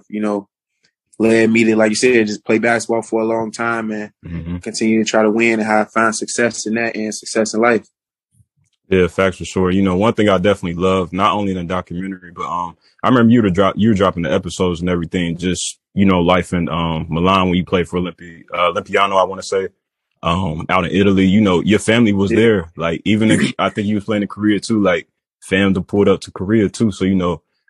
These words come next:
Speaker 2: I, I, that definitely spoke a lot of volume to just the core value, you know, of the importance of family. And like you said, just keeping the people around you that, you know, are gonna encourage you. Playing to pretty much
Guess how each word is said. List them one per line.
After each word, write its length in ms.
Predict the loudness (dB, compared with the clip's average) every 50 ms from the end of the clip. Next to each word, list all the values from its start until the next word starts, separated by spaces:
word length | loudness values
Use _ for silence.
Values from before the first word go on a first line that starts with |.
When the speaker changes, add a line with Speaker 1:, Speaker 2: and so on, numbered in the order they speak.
| _ _ 0
Speaker 2:
I, 220 | 2 2 2 2 0 -4
I, 140 | -6 -4 0
that 180 | 2 2 2 4
definitely 260 | 2 0 0 -4 -6
spoke 220 | -4 -4 -4 -2
a 20 | 0
lot 200 | 0 0 0 0
of 60 | 0
volume 260 | -2 -2 -2 -2 -6
to 140 | -6 -6 -6
just 180 | -6 -6 -8
the 60 | -8 -4
core 260 | 2 4 4 4 4
value, 400 | 4 2 2 2 2 0 -4 -10
you 100 | -14 -14
know, 200 | -12 -12 -12 -12
of 100 | -12 -12
the 100 | -14 -14
importance 400 | -12 -4 2 2 2 2 2 -2
of 240 | 2 2 2 2 2
family. 380 | 0 0 0 0 -2 -6 -10 _ _
And 80 | -4 0
like 160 | 0 0 -2
you 80 | -4 -8
said, 280 | -4 0 0 0 0
just 120 | -2 -10 -4
keeping 260 | -4 -4 -4 -4 -8
the 80 | -20
people 360 | -14 -8 -8 -8 -8 -10 -14 -6
around 320 | -2 0 0 0 -2 -4
you 80 | -4 -2
that, 280 | 0 0 0 0 -2 _
you 140 | _ -2 2
know, 80 | 2 2
are 80 | 2
gonna 260 | 2 2 0 0 0 -2
encourage 460 | -4 -2 0 0 0 0 -2 -4 -8
you. 100 | -10 -10 -12 -12 -8
Playing 340 | -2 0 0 2 2 2
to 80 | 0 0
pretty 180 | -2 -2 0 0
much 320 | 0 0 -2 -4 -6